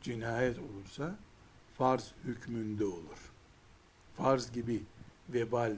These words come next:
doğurur. Ama, e, ezan namazın, namazla olan bağlantısının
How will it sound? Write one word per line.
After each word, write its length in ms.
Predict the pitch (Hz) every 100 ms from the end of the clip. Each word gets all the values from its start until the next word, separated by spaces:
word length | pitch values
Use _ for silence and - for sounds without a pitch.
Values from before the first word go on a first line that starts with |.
| 101
doğurur. 540 | 87 85 - - - - - - - - - - - -
Ama, 340 | 156 113 147 202 - - - - - - - - -
e, 60 | - - 180 190 - - - -
ezan 340 | 143 131 160 196 - - - - -
namazın, 580 | 143 139 123 107 143 190 - - - - - - - 285 175
namazla 420 | 123 139 135 123
olan 240 | 113 101 90 107 -
bağlantısının 840 | 120 117 117 107 - - 110 107